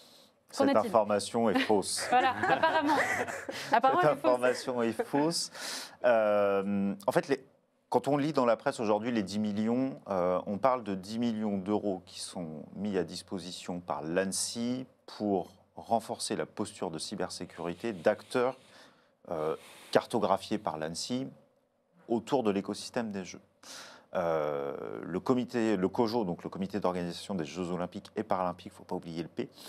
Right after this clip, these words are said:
Speaker 2: euh, a son propre budget. Euh, pour ceux qui sont curieux, vous pourrez regarder les rapports de la Cour des comptes. Il y a une révision de la Cour des comptes qui a augmenté le budget, euh, de la cybersécurité l'an dernier. Euh,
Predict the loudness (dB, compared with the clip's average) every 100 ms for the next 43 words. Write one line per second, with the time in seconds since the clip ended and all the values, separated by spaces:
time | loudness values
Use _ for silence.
0 | -14 -12 -14 -2 2 4 4 4 0 -4
1 | -12 -16 -20 _ _ 0 0 0 0 2
2 | 2 -2 -4 -4 0 0 0 -4 -16 _
3 | -12 -10 -8 -10 -12 -16 -8 -6 -4 -4
4 | -4 -6 -6 -4 -2 -4 -8 0 0 2
5 | -2 -2 -4 -2 -2 0 -2 0 -4 0
6 | 0 0 -6 -6 -6 -4 -2 0 0 0
7 | -2 -2 -4 -4 -6 -6 -8 -10 -8 -8
8 | -4 -2 -2 -2 -2 -4 -8 -8 -14 -8
9 | -6 -6 -10 -12 -8 -6 -8 -10 -16 -14
10 | -12 -10 -10 -10 -10 -4 -4 -4 -14 -14
11 | -14 -16 -18 -4 0 2 2 0